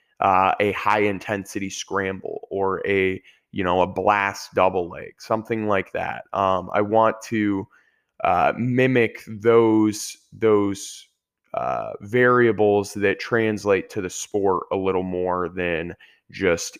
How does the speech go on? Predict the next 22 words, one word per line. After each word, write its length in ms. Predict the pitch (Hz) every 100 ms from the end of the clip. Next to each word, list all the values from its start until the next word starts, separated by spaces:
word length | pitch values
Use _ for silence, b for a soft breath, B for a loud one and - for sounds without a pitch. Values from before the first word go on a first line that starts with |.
| -
ego 400 | 104 98 98 92
lifting 420 | 95 92 95 92
and 140 | 90
putting 360 | - 92 90 90 _ -
unwarranted 680 | 95 90 90 90 87 90 85
stress 400 | - 95 92 95
on 100 | 92
the 80 |
joints 480 | 92 90 90 85 -
that, 140 | 87 95
again, 360 | 92 107 92
has 480 | 95 95 90 - - B B B
really 300 | - 113 98
no 260 | 90 98 95
real 320 | 92 92 90
value 560 | 87 92 95 92 92 90
to 280 | - 92 90
us, 260 | 90 - -
uh, 160 | 92 90
later 400 | 95 92 87 95
on. 220 | 90 82 - B B B B B
So 460 | - 160 147 139 -